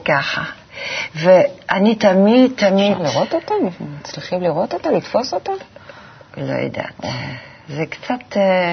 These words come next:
Speaker 1: נסתר
Speaker 2: טריקי,
Speaker 1: כזה.
Speaker 2: כן.
Speaker 1: <laughs>
Speaker 2: איזה יופי.
Speaker 1: אבל זה רק בשביל להביע את המתנות שאנחנו מקבלים מהטבע.
Speaker 2: Hmm.
Speaker 1: ואני מאוד, מאוד אהבתי, אוהבת טבע, ואוהבת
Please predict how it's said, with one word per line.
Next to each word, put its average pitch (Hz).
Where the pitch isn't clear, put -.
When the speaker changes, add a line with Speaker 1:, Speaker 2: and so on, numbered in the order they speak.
Speaker 1:
נסתר 165
Speaker 2:
טריקי, 294
Speaker 1:
כזה. 147
Speaker 2:
כן. 220
Speaker 1:
<laughs> 196
Speaker 2:
איזה 190
יופי. 151
Speaker 1:
אבל 208
זה 226
רק 240
בשביל 196
להביע 190
את 175
המתנות 202
שאנחנו 180
מקבלים 165
מהטבע. 151
Speaker 2:
Hmm. 160
Speaker 1:
ואני 190
מאוד, 196
מאוד 160
אהבתי, 156
אוהבת 156
טבע, 160
ואוהבת 185